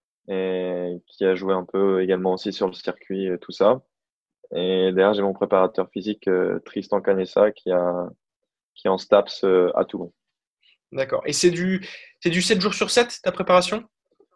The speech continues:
Speaker 1: Euh, la préparation, c'est du six jours sur sept. Comme, euh, et le dimanche, c'est off.
Speaker 2: D'accord. Et ça,
Speaker 1: Tout
Speaker 2: c'est
Speaker 1: dépend, en fait, tout dépend en fait des tournois, euh, si jamais je joue ou pas, mais en général, c'est off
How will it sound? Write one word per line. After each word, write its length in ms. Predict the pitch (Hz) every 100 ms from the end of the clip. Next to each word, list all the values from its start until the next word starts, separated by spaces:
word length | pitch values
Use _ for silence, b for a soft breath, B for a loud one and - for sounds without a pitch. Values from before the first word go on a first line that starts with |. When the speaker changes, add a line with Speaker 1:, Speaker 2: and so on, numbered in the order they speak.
| _ _ _ _ _ _ _ _ _ _ -
Speaker 1:
Euh, 220 | 127 123
la 100 | 120
préparation, 480 | 117 117 113 113 151
c'est 160 | 147 120
du 300 | 104 104 101
six 180 | - 127
jours 160 | 123
sur 160 | - 110
sept. 260 | 110 - _ _ _ _ _ _ _ _ _ _ _ _ _
Comme, 240 | - 95
euh, 680 | 92 90 90 90 87 85 85 -
et 420 | 90 87 87 87
le 140 | 90
dimanche, 480 | 87 92 92 95 - 92
c'est 400 | - 90 90 -
off. 320 | - - - _ _ _ _ _ _ -
Speaker 2:
D'accord. 440 | 131 123 110 -
Et 60 | -
ça, 140 | 135
Speaker 1:
Tout 80 | 165
Speaker 2:
c'est 80 | 117
Speaker 1:
dépend, 160 | 113 117
en 40 |
fait, 200 | - 107
tout 100 | 131
dépend 280 | 127 131 139
en 40 |
fait 140 | 135 120
des 160 | 113
tournois, 480 | 113 110 113 117 113
euh, 260 | 104 101 98
si 160 | -
jamais 240 | 104 101 101
je 80 |
joue 180 | 98 107
ou 40 | 98
pas, 180 | 104
mais 260 | 104 95 90
en 140 | 90
général, 380 | 92 98 92 95
c'est 160 | - -
off 160 | 92